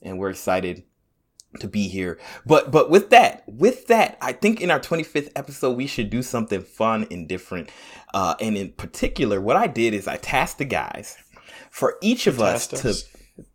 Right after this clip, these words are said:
Speaker 1: yes, I tasked them. They had homework, as I like to
Speaker 2: <laughs>
Speaker 1: give out. And, uh, basically what we're gonna do live is decide what is the next piece of content or media that we're gonna, like,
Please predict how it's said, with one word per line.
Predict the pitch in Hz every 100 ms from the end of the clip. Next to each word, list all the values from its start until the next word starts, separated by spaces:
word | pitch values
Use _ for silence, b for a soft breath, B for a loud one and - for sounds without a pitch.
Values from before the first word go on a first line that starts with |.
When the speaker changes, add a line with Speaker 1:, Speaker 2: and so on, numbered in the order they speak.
| _
Speaker 1:
yes, | 110 - -
I | 87
tasked | - 127 127 -
them. | 92 85 113 82
They | 107
had | 104
homework, | 113 110 85 80 - B B B B
as | - 92
I |
like | 90 90
to | 98
Speaker 2:
<laughs> |
Speaker 1:
give | 98 95
out. | 76 98 - B B B _
And, | 107 104 107 -
uh, | 107 104 98 -
basically | 120 302 - 220 180
what | 135 185
we're | 339
gonna | 226 127
do | 131 160
live | 101 90 127 131 80 92 -
is | 131 117
decide | 120 - 147 135 110 107
what | 135 254
is | -
the | 139
next | 110 95 127 - - - b b b
piece | - 190 190
of | 131 -
content | - 123 131 135 107 73 - -
or | 101
media | 98 117 131 104 85 82 B B B _
that | 104 117
we're | 143
gonna, | 156 127
like, | 104 90 80 -